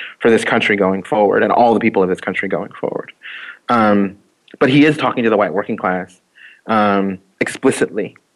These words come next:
or I should say really implicitly, but in a way that is much clearer than anyone else. And, and they're responding. Um, and they're responding because they have a deep and profound sense of anxiety about their future. Um, and they're not alone in that anxiety.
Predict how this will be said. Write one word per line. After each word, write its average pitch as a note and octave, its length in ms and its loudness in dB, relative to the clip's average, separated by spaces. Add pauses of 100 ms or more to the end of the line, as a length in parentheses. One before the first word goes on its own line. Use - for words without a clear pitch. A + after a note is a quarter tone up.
(100)
or B2 80 2
I A2+ 80 2
should A#2 160 -8
say A2+ 120 2
really G2+ 280 2
implicitly, - 680 -6 (360)
but B2 180 2
in C3 100 4
a B2 60 4
way A#2+ 220 6
that A2+ 120 2
is G#2+ 120 -4
much A#2 300 -4
clearer A2 360 0
than G#2 100 -2
anyone G2+ 360 -2
else. G2+ 300 -4
And, A#2+ 220 2 (220)
and C#3+ 160 2
they're D3+ 80 4
responding. D3 640 0 (480)
Um, A#2 280 0
and C3 80 2
they're C3 100 4
responding C3 460 0
because A2+ 200 -8
they A#2+ 80 -2
have A2 180 -4
a G#2+ 60 -2
deep C#3 400 -6
and A2 120 -4
profound A2+ 540 -2
sense A2 160 -4
of G2+ 80 -4
anxiety G#2 680 -2 (360)
about A2+ 220 2
their A2 120 0
future. A#2+ 460 -4 (500)
Um, A2 460 0
and C#3 140 2
they're D#3 60 4
not D3+ 120 2
alone B2+ 360 2
in C3+ 60 2
that F#2+ 120 0
anxiety. F2+ 600 -10